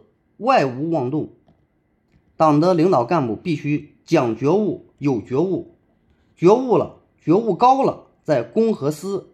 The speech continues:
义和利、 是和非、正和邪、 苦和乐等问题面前，就能心明眼亮，就能找到自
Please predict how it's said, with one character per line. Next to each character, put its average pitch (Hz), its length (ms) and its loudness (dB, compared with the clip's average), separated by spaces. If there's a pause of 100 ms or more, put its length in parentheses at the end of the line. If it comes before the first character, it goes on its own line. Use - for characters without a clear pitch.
义 214 200 -2
和 127 160 -8
利、 170 360 -6 (540)
是 - 360 2
和 139 180 0
非、 175 540 0
正 180 180 2
和 127 200 -6
邪、 131 380 -6 (520)
苦 143 260 0
和 139 200 2
乐 254 420 0
等 143 220 2
问 196 160 4
题 143 120 0
面 165 220 2
前， 120 380 -6 (100)
就 220 180 0
能 139 360 0
心 277 420 2
明 185 220 4
眼 110 200 0
亮， 139 200 -2 (260)
就 240 160 0
能 160 160 6
找 110 160 0
到 135 180 2
自 190 300 -4